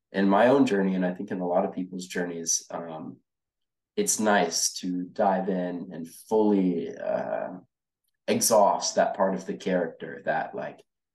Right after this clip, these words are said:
"Oh, I'm gonna read this book and read another book and read another book and understand this map and,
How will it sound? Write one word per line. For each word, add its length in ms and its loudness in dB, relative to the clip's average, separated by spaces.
"Oh, 240 2
I'm 160 2
gonna 180 2
read 240 0
this 160 0
book 320 2
and 100 0
read 180 2
another 300 2
book 260 -2
and 100 -10
read 160 -6
another 260 2
book 240 -4
and 120 -8
understand 560 -8
this 220 0
map 380 4
and, 120 -10